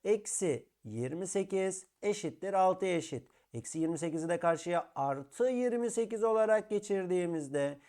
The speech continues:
iki x eşittir otuz dört oldu. Her iki tarafı da ikiye böldüğümüzde x'imiz ne olacak arkadaşlar? On yedi olacak. Bize bu sayının o kaç katını sormuşlar? Dört katını sormuşlar.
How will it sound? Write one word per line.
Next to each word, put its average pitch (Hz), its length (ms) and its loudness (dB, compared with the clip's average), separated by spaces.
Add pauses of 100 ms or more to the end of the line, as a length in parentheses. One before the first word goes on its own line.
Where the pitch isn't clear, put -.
(160)
iki 202 380 0
x 160 140 -4
eşittir 120 580 -6
otuz 131 440 -4
dört 151 260 0
oldu. 175 460 0 (160)
Her 294 200 2
iki 262 180 -2
tarafı 240 360 6
da 226 60 4
ikiye 202 420 2
böldüğümüzde 156 680 0
x'imiz 147 460 -6
ne 190 100 -4
olacak 143 320 0
arkadaşlar? 120 760 2 (280)
On 190 200 4
yedi 170 640 0
olacak. 139 500 0 (220)
Bize 185 500 2 (120)
bu 233 120 -2
sayının 233 880 4 (220)
o 220 340 0 (320)
kaç - 300 -2
katını 190 340 0
sormuşlar? 151 640 -2
Dört 185 260 2
katını 113 340 -8
sormuşlar. 110 680 -4